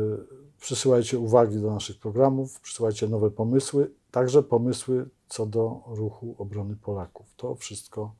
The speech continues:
w waszej pieczy i przypominam, że w połowie maja spotykamy się na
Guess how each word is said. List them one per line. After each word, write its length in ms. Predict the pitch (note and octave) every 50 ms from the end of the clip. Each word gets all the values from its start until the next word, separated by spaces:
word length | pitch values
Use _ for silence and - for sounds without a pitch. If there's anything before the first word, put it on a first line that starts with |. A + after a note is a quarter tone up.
| _ _ - - - - - - - _ _ _ _
w 160 | G#2+ G2 F#2
waszej 360 | F#2+ A#2+ A2 - - G#2 F#2+
pieczy 500 | - - - A#2 G#2+ G#2 - - D#3+ F3
i 80 | D3+ B2
przypominam, 600 | - - C#3 - A2+ A#2 B2 B2+ C3+ C3+ C3 A#2+
że 260 | A2 A2+ A2 A2+ G#2+ A2 _ _ _ _ _ _ _ _ _
w 60 | _ _
połowie 320 | - A#2+ A#2 A2+ A#2 A#2
maja 240 | A2 A2+ A2 A#2+ A#2
spotykamy 520 | - - A2+ G#2 - G2+ - G#2+ G#2+ G#2+ G#2
się 140 | - G#2+
na 280 | G#2 G2+ G2+ G2 G2+